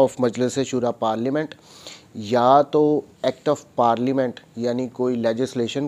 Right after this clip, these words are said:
करके सुप्रीम कोर्ट की इस रिव्यू की पावर को ख़त्म कर दिया जाए या उसमें कोई मॉडिफिकेशन वगैरह कर दी जाए, and of any rules made by the Supreme Court, या सुप्रीम कोर्ट के जो रूल्स हैं उनके through सुप्रीम कोर्ट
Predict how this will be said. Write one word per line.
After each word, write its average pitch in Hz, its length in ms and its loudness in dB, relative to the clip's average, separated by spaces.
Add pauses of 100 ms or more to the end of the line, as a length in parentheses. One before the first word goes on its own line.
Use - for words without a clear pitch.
करके 120 400 -4 (580)
सुप्रीम 135 440 2
कोर्ट 143 280 6
की 139 100 0 (120)
इस 131 120 -6
रिव्यू 127 400 2
की 151 140 0 (120)
पावर 123 240 4
को 135 200 -2
ख़त्म 123 320 -4
कर 135 120 2
दिया 135 240 0
जाए 131 120 2
या 120 220 0
उसमें 120 300 -4
कोई 123 160 -4 (100)
मॉडिफिकेशन 123 540 -2
वगैरह 143 220 4 (100)
कर 127 60 6
दी 123 180 -2
जाए, 120 180 0 (640)
and 156 260 6 (140)
of 147 120 4 (160)
any 160 160 6 (160)
rules 151 340 6 (120)
made 175 340 6
by 170 80 8 (100)
the 151 120 -4
Supreme 131 360 -2 (100)
Court, 104 200 -8 (420)
या 131 260 4 (120)
सुप्रीम 143 360 -2 (100)
कोर्ट 147 160 0
के 147 120 -6
जो 143 140 -2
रूल्स 135 560 0
हैं 113 160 -2 (760)
उनके 220 480 4 (140)
through 170 360 2
सुप्रीम 147 460 -2
कोर्ट 147 380 -2